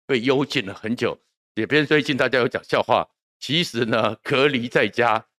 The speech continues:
是可以活很长寿的，孙立人就活了很长寿。可是那是一个孙立人的悲剧，一个曾经是台湾的战神，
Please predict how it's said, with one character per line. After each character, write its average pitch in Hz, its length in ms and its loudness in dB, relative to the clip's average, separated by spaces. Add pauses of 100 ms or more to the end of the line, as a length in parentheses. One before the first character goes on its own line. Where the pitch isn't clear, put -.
(120)
是 160 100 -2
可 135 140 0
以 107 140 -2
活 117 160 0
很 127 180 -4
长 92 240 -6
寿 117 200 0
的， 76 200 -8 (340)
孙 139 140 0
立 143 140 -4
人 98 160 -6
就 113 120 -4
活 - 200 -8
了 101 120 -2
很 90 160 -12
长 82 240 -14
寿。 104 240 0 (380)
可 117 120 2
是 139 140 2
那 127 160 2
是 113 160 -4
一 98 220 -10
个 107 180 2
孙 131 300 0
立 143 120 0
人 92 180 -2
的 104 80 -2
悲 127 240 0
剧， 131 300 -4 (280)
一 135 280 -2
个 151 220 4
曾 135 360 0
经 165 280 2
是 135 300 0 (320)
台 104 260 2
湾 147 300 4
的 123 200 2
战 127 320 0
神， 92 320 -8